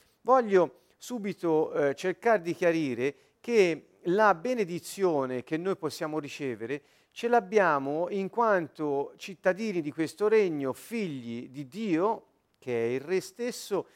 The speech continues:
che ci ha accordato diritti e privilegi in base alla estensione del suo regno celeste sulla terra. E questa,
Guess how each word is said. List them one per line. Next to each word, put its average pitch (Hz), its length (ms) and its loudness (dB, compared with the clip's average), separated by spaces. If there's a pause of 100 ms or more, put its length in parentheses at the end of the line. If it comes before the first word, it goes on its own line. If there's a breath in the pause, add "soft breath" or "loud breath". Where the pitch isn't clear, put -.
(260 soft breath)
che 208 140 -4
ci 240 160 -2
ha 214 40 4
accordato 202 680 2
diritti 202 480 -6
e 151 60 0
privilegi 151 840 -4
in 220 160 -6
base 196 560 0
alla 175 380 2
estensione 208 580 -4
del 170 160 0
suo 220 160 -2
regno 165 300 0
celeste 156 520 -2
sulla 131 260 -4
terra. 107 380 -8 (460 soft breath)
E 233 220 6
questa, 233 580 4